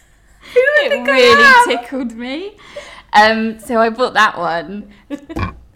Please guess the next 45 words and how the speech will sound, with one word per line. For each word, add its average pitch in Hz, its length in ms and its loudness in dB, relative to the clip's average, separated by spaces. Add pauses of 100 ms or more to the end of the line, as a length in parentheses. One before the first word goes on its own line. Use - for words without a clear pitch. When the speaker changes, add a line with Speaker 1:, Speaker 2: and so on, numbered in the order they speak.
(140)
Speaker 2:
Is 269 160 -10
this 440 280 -4
podcast 381 680 -2
gonna 339 220 -2
be 403 140 -4
an 294 100 -8 (140)
absolute 233 920 -4
shit 254 320 -8
show? 233 80 -16
Speaker 1:
Read, 233 560 -6
read 240 260 -8 (140)
the 214 80 -20
bit 196 240 -8
of 180 80 -20
the 202 60 -14
blurb. 180 220 -14
No, 359 200 -4
hang 494 180 -10
on. 240 220 -6
The 330 60 -14
Pilgrimage. 339 540 -10
You 370 140 -8
told 381 220 -10
me 311 60 -10
you 285 120 -8
bought 294 220 -12
this 262 100 -18
for 277 120 -16
a 254 40 -12
specific 254 340 -18
Speaker 2:
Yes. 190 160 -6
Speaker 1:
reason. 202 520 -18
Speaker 2:
So 202 240 -4
the 202 120 -12
second 262 340 -6
book 226 180 -8
I 220 40 -8
bought 190 280 -10
was 185 180 -14
The 180 120 -20
Pilgrimage 190 720 -10 (100)
by 233 220 -2
the 247 80 -10
same 220 260 -10
author. 165 580 -8